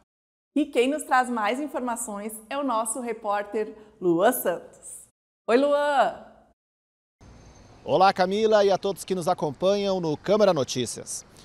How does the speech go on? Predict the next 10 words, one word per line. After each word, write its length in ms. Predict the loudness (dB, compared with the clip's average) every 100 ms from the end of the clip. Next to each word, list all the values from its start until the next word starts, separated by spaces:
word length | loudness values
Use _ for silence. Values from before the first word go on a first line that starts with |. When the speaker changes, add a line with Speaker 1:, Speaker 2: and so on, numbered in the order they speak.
| -20 -20 -10
Speaker 2:
Durante 320 | -2 0 2
as 60 | 2
eleições, 680 | 2 2 0 0 0 -6 -16 -4
falamos 400 | 2 4 2 0
muito 260 | -2 -2
de 100 | -4
candidatos, 720 | -2 -2 2 4 4 2 -8 -2
partidos 720 | 0 0 -2 -6 -4 -4 -2
e 60 | -2
eleitores. 720 | 0 0 -2 -8 -8 -14 -16